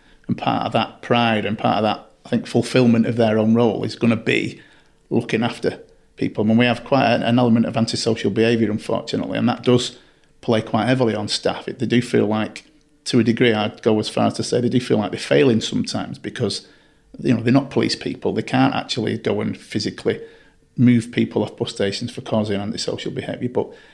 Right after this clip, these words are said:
if we can get them to feel that just for a small moment, they can help somebody and make them feel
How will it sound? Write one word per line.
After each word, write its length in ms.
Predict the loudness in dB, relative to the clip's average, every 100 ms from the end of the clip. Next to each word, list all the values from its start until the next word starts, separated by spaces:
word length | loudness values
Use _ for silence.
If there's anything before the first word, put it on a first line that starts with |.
| _
if 140 | -8 -2
we 80 | 0
can 220 | 2 2
get 240 | 2 0
them 140 | 0 0
to 100 | -2
feel 380 | 0 2 4 4
that 260 | 0 -4 -20 _ _ _ _ -8
just 180 | -6 0
for 80 |
a 40 | 0
small 340 | 2 4 6
moment, 580 | 6 6 4 2 -4 -4
they 100 | -4
can 280 | 2 2 2
help 340 | 2 -2 -2
somebody 420 | 0 2 2 -2 -2
and 80 |
make 160 | -2 -4
them 100 | -8
feel 420 | -2 0 0 -4